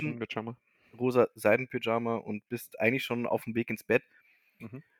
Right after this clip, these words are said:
Speaker 2: Und dann überkommt dich irgendwie so eine, so eine richtige Lust auf einen Schluck kalte Milch.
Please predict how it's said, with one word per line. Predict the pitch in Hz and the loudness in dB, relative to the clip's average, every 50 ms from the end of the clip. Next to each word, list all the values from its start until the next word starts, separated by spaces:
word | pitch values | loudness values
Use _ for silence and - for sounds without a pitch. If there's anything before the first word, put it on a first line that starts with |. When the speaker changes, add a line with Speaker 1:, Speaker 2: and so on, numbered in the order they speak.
| _ _ _ - | _ _ _ 2
Speaker 2:
Und | 123 | 4
dann | 123 131 | 6 8
überkommt | 135 135 131 123 - - 143 160 165 - | 8 8 8 6 6 4 2 2 2 2
dich | - 139 139 - - - | 2 2 2 0 0 4
irgendwie | 147 151 165 170 156 147 | 6 6 6 8 6 4
so | 139 139 143 | 4 4 2
eine, | 139 135 135 127 - | 2 2 2 0 -2
so | - 123 127 | -6 -6 -2
eine | 123 120 120 | 2 2 2
richtige | 139 - - - 123 127 | 2 0 -2 0 2 4
Lust | 120 117 131 156 185 - - - - - - _ _ _ _ _ _ _ _ - | 6 8 8 6 6 4 2 -4 -8 -12 -20 _ _ _ _ _ _ _ _ 2
auf | 120 120 - | 2 2 2
einen | 131 113 | 0 -4
Schluck | - - 135 127 - - - - _ - | -4 -2 -2 -2 -2 -4 -8 -16 _ -4
kalte | - 110 104 104 - 104 | 0 2 2 2 2 0
Milch. | 101 98 95 92 90 - - | -2 -2 -2 -4 -4 -8 -14